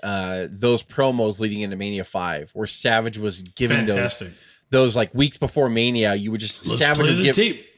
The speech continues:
Speaker 1: it was, like, a seven-minute promo that he would get every week, and he was just
Speaker 2: Mm-hmm.
Speaker 1: talking about how you had eyes for her, and, like, but he was s-, crazy and sweating. It would take his glasses off and look into my, like, and,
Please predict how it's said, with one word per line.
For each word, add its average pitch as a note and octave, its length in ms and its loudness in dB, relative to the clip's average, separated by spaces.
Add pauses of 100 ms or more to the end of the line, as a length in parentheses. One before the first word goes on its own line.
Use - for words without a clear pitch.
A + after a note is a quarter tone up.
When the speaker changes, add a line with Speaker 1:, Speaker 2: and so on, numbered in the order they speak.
Speaker 1:
it - 80 0
was, D#3 140 6
like, D3+ 100 2
a A#2 60 -4
seven-minute D3 840 2
promo B2 400 2
that G2 100 -2
he G#2+ 80 2
would G#2 120 0
get G#2+ 180 0
every A#2 260 -2
week, G#2+ 360 -2
and F#2+ 100 -8
he A2 140 -4
was G#2+ 120 0
just - 280 -4
Speaker 2:
Mm-hmm. B2+ 100 -6
Speaker 1:
talking C3+ 380 0
about - 220 -4
how G#2+ 260 2 (260)
you A#2 140 2
had A#2+ 180 4
eyes C3 300 4
for A2 160 -2
her, G2+ 320 2 (180)
and, B2 180 2
like, A#2 200 4
but B2 100 0
he D#3+ 160 2
was - 400 0 (100)
s-, C3 100 -18 (100)
crazy E3 520 2
and A2 120 0
sweating. C#3+ 560 2
It A#2 60 2
would F#2+ 100 -4
take C#3+ 200 0
his A2+ 100 -6
glasses A#2 500 -2
off B2 240 2
and G#2 100 0 (300)
look F3+ 240 4
into G#3 160 6
my, F3+ 380 6
like, C#3+ 240 4
and, B2 180 0